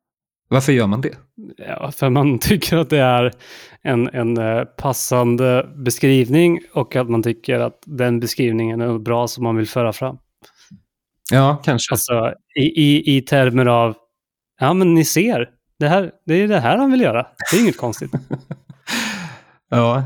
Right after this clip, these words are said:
Speaker 1: ja, kanske det. Så här håller det i alla fall på under dagen. Granskning Sverige-konto, eller Granskning Sveriges, eh,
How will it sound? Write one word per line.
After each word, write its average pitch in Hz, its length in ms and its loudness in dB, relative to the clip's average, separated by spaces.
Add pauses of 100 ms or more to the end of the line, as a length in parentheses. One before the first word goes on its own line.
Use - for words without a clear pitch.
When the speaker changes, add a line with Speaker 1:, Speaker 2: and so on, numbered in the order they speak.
Speaker 1:
ja, 113 160 -4
kanske 110 300 -8
det. 85 140 -8 (580)
Så - 120 0
här 180 120 4
håller 165 180 4
det 147 40 2
i 139 40 2
alla 131 60 2
fall 127 140 -2
på 131 360 0
under 101 160 -2
dagen. 98 420 -2
Granskning 127 360 0
Sverige-konto, 110 1040 0 (220)
eller 123 440 0
Granskning 127 340 -2
Sveriges, 113 760 -2
eh, 98 240 -2